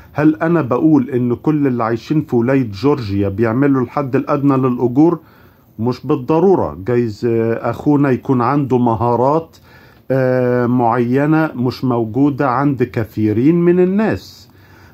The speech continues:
بس أنا بعرف الناس اللي هتسافر لولاية جورجيا هم مقبلين على أجور عاملة إزاي، لأنهم لازم يكونوا عارفين،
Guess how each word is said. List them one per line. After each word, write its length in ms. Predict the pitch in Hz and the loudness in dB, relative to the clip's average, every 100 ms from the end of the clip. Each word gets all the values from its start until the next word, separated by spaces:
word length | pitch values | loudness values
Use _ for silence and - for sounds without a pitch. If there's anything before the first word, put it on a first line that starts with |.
| 110 | -4
بس 320 | 175 202 - | -4 -2 -4
أنا 220 | 160 156 | 0 0
بعرف 580 | 131 123 160 175 170 - | 2 0 0 0 -2 0
الناس 340 | 143 160 - | 0 0 0
اللي 200 | 139 123 | -2 0
هتسافر 640 | 120 120 - 160 180 170 139 | -2 -4 -4 -2 0 -2 0
لولاية 500 | 131 120 139 139 110 | 0 2 2 2 0
جورجيا 720 | 98 151 147 123 143 160 160 - - - - - | -2 0 0 -2 0 2 0 -6 -20 -20 -8 -2
هم 360 | 156 151 139 135 | 0 2 0 -2
مقبلين 920 | - 131 127 123 139 175 196 202 190 - - - | -2 -2 0 2 4 4 2 2 -2 -6 -20 -12
على 340 | 95 127 127 123 | -4 -2 -2 0
أجور 440 | 131 113 143 165 | -2 2 2 2
عاملة 420 | 127 131 151 135 117 | 2 -2 -2 -2 -4
إزاي، 720 | 90 90 135 127 92 85 - | -6 -4 -2 0 -2 -6 -8
لأنهم 500 | 110 113 123 123 123 | -6 -4 -2 0 0
لازم 320 | 131 127 131 | 0 0 0
يكونوا 360 | 123 117 156 135 | 0 0 0 2
عارفين، 720 | 117 101 - 160 175 196 190 | 0 -2 -4 0 2 2 0